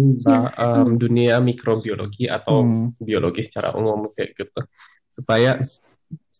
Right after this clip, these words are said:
Speaker 1: orang bisa nyadar bahwa, em, teman-teman juga bisa nyadar bahwa, eh, biologi itu nggak cuma sekedar belajar di kelas, sekedar ngehafalin istilah-istilah yang rumit-rumit nggak jelas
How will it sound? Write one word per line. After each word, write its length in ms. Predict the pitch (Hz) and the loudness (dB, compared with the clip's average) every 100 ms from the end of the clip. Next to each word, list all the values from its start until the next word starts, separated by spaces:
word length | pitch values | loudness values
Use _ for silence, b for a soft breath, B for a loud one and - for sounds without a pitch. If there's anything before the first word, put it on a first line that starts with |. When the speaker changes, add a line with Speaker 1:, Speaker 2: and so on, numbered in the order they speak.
| _ | _
Speaker 1:
orang 220 | 135 135 139 | 0 4 4
bisa 140 | 135 | 6
nyadar 300 | 131 117 117 120 | 4 4 4 2
bahwa, 440 | 113 113 120 113 - - - | 2 2 2 0 -2 -8 -6
em, 600 | 113 113 110 110 107 104 107 | 0 2 2 2 0 0 -4
teman-teman 420 | 104 110 107 104 113 | -4 -4 -2 0 0
juga 180 | 110 117 | 0 -2
bisa 180 | 113 120 | -2 -4
nyadar 320 | 113 117 117 | -2 -2 -2
bahwa, 560 | 107 107 - 113 107 - b b _ _ _ _ _ _ - | 0 -2 -2 -4 -4 -6 b b _ _ _ _ _ _ -2
eh, 420 | 123 123 120 120 - - | 2 2 2 0 -2 0
biologi 680 | 135 127 120 120 117 104 | 4 6 4 4 2 0
itu 340 | 110 151 160 156 | 2 4 4 4
nggak 380 | 117 113 - | 4 2 0
cuma 180 | 160 120 | 0 0
sekedar 400 | 117 - 117 110 | 0 0 0 0
belajar 400 | 107 107 107 113 | 0 -2 0 -2
di 120 | 113 | -2
kelas, 500 | 113 110 104 110 - | -6 -4 -2 -2 -4
sekedar 340 | 117 117 107 107 | -4 -2 0 0
ngehafalin 680 | 110 117 113 113 110 107 107 | 0 0 -2 -2 0 -2 -2
istilah-istilah 720 | 131 - 113 117 - 113 110 | -6 -6 -6 -4 -6 -4 -2
yang 240 | 110 104 107 113 147 _ _ | 0 0 -2 -8 -14 _ _
rumit-rumit 580 | - 117 117 - 110 113 | -2 0 0 0 -2 -2
nggak 220 | 107 104 | -2 -4
jelas 320 | 104 101 104 | -2 -2 -2